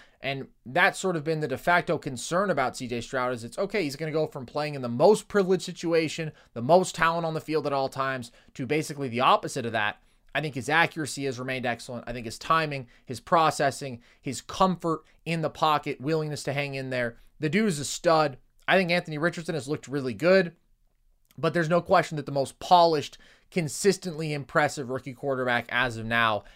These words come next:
has been C J Stroud. So props to him for getting his team a win in this one. Okay, let's quickly move through a few more games worth talking about. The Browns came back after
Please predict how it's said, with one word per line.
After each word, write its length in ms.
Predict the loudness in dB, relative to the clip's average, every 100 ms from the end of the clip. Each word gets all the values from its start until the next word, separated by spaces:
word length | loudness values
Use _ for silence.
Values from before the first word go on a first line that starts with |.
| -14
has 280 | 2 2 2
been 380 | -2 -4 -4 -8 _ _
C 220 | -4 -2
J 160 | -2
Stroud. 400 | -4 -4 -2 -2
So 100 | -4
props 300 | 2 6 6
to 100 | 4
him 140 | -4 -4
for 80 | -2
getting 200 | -2 -2
his 120 | -8
team 220 | -8 -6
a 20 |
win 220 | -6 -6
in 80 | -6
this 200 | -10 -12
one. 200 | -16 -16 _ _ -20 -10 4
Okay, 340 | 8 8 6 0 _ _ 6
let's 200 | 6 6
quickly 400 | 0 0 2 6
move 240 | 6 4
through 260 | 0 2 2
a 40 |
few 180 | 2 0
more 180 | 2 2
games 300 | 0 -2 -2
worth 160 | -4
talking 360 | 2 2 2 -2
about. 320 | 2 4 2 -4 -20 _ -2
The 100 | -2
Browns 800 | 0 4 8 8 6 2 -8 -12 _ _ _
came 240 | 2 2
back 320 | 6 6 6 2
after 680 | 2 2 0 0 0 0